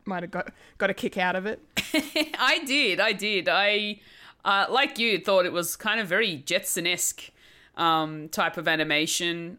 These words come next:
Speaker 2: Uh, it was, it, it made me giggle <laughs> when I was watching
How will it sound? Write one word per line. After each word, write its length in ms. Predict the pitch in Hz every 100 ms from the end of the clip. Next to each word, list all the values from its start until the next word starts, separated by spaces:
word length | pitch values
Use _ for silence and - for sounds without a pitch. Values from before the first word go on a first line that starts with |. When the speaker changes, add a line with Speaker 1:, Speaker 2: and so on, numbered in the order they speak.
| -
Speaker 2:
Uh, 460 | 160 160 156 156 127
it 160 | 180 175
was, 420 | 185 175 170 - -
it, 200 | 165 180
it 80 | 180
made 140 | 196
me 100 | 202
giggle 360 | 139 165 156 196
<laughs> 640 | 202 214 - 240 - 254
when 160 | - 247 -
I 100 | 220 -
was 180 | 196 -
watching 340 | - - -